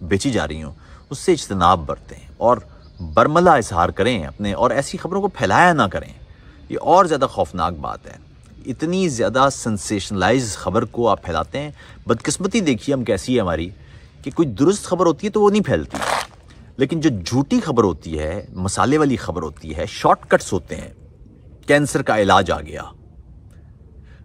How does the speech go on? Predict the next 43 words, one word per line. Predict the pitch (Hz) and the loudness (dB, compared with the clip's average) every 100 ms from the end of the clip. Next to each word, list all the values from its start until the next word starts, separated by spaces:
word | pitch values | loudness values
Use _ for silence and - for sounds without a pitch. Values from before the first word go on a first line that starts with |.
| - - | -20 -18
शुगर | - - 143 135 - | -2 2 4 4 2
ख़त्म | - 98 127 | -6 -2 0
करने | 101 110 | 0 0
का | 113 110 | 2 0
एक | - 110 - | 0 -6 -2
तरीका | 107 98 | -2 2
मिल | 92 82 | 0 0
गया, | 78 80 - 82 | -4 -8 -10 -10
इस | 131 185 | -8 -6
अंदाज | 151 117 135 | -2 0 -2
के | - | -6
जुमले | 107 78 95 | -8 -6 -8
हैं। | - - - - - - - - - - - - - | -10 -18 -20 -20 -20 -20 -20 -20 -20 -20 -20 -20 -8
साहब, | - 101 | -8 -6
दुनिया | 85 92 113 107 92 - - - - - - - - - | -6 -4 -2 -4 -6 -18 -20 -20 -20 -20 -20 -20 -20 -6
तहकीक | 95 - 101 - | -6 -4 -8 -4
के | 98 | -6
मैदान | 80 78 80 | -4 -4 -4
में | 98 95 | -4 -6
सर | - 87 | -6 -8
खपा | 73 73 | -6 -4
रही | 90 82 | -4 -6
है, | 73 87 - - - - | -8 -12 -20 -20 -20 -18
इस | - - | -12 -4
तरह | 110 | -4
नहीं | 120 | -4
होता। | 95 - - - - - - - - - - | -8 -12 -18 -20 -20 -20 -20 -20 -20 -20 -20
तो, | - - - | -20 -18 -20
तो | - 143 - - - | -4 -4 -4 -16 -6
बस | 139 - - | -6 -6 -6
समझ | 151 160 | -2 2
आ | 131 | 2
कीजिए | 113 104 127 | 2 -4 -2
कि | 131 | -2
जब | 110 117 | -4 -6
भी | 175 | -6
कुछ | 156 | -6
चीज़ | 151 | -6
शेयर | - - 262 226 | -6 2 4 4
करें, | 123 90 | 2 -2
कम | 85 76 | -4 -8
से | - | -8
कम | 95 175 | -8 -10